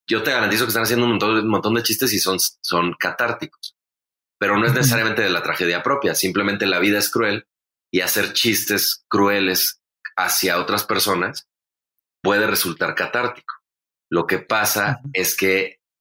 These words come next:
Speaker 1: mm, eso es para más en corto, o sea, lo cuentas con tus cuates o con tus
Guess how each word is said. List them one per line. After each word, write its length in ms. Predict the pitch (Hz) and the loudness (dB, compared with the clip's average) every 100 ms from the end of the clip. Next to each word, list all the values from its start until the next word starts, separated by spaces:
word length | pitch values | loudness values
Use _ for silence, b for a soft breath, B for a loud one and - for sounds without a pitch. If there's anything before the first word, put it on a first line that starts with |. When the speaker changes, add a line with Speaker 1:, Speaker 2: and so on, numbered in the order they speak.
| _ _ _ _ _ | _ _ _ _ _
Speaker 1:
mm, 320 | - 107 104 104 - - | -2 2 2 0 -4 -2
eso 240 | 101 110 | 0 0
es 120 | 98 | -2
para 240 | - 98 90 | -2 -2 0
más 240 | 82 85 | 0 0
en 120 | 76 | 0
corto, 420 | 76 123 - 76 | 0 0 0 -4
o 80 | - | -6
sea, 280 | - 71 - - _ _ _ | -6 -4 -4 -10 _ _ _
lo 100 | - | -6
cuentas 260 | 95 90 95 | -4 -2 -2
con 160 | 95 80 | 0 -2
tus 160 | 87 | -4
cuates 480 | - 107 107 - 85 | -2 0 0 0 -2
o 60 | 73 | -2
con 160 | - 76 | -6 -6
tus 460 | 78 - - - | -4 -2 -4 -6